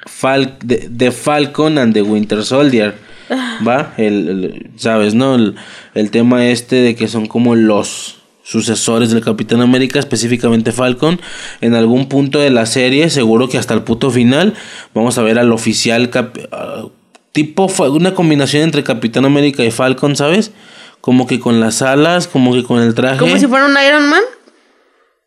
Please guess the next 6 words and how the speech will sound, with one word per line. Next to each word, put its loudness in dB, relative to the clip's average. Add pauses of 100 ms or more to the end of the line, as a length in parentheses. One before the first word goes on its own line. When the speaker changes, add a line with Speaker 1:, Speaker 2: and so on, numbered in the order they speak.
(360)
Speaker 2:
Como -4
Capitán -4
América. -6 (220)
Speaker 1:
Pues 0
es 2
eso, 2